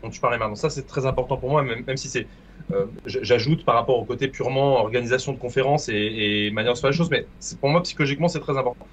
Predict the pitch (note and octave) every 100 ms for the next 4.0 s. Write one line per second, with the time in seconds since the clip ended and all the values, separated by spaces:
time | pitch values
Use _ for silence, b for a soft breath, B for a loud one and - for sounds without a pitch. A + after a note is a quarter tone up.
0 | B E3 - E3+ C#3+ C3 A2 A#2+ - E3+
1 | F3 F3 C#3 C3+ D#3+ D#3+ - - A2 -
2 | - D3 D3+ A#2+ A2+ A2+ B2 A2+ A2+ C3
3 | C#3+ - - - - - - A#2+ C#3 -